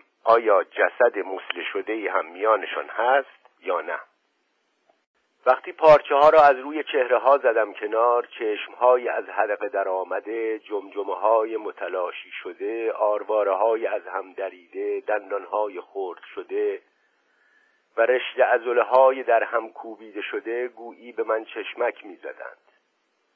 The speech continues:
وقتی دیدم نمی‌توانم در پرتو کمرنگ نور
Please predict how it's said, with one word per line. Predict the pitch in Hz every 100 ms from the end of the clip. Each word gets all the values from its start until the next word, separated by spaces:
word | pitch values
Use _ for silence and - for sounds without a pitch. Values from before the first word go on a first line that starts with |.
| _ _ _ _ -
وقتی | 107 - 120
دیدم | 113 120 117 120
نمی‌توانم | 143 135 120 107 110 104 107 104
در | 104 95
پرتو | - 101 - 117 107 107
کمرنگ | - 101 98 110 117
نور | 107 104 120 120 110